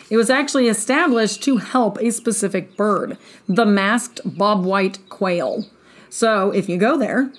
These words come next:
keep your eyes out for that since he's the one that made this happen.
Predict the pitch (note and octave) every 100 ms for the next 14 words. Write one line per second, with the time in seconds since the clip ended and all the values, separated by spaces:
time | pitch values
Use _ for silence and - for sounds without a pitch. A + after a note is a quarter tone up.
0 | _ - F3 G#3+ A3+ C4+ A3+ G3 G3 F#3
1 | A3+ B3 G3+ F#3+ G3+ G3 G3 G3+ F#3+ G3
2 | F#3+ G3 G#3 C4+ B3+ C#4+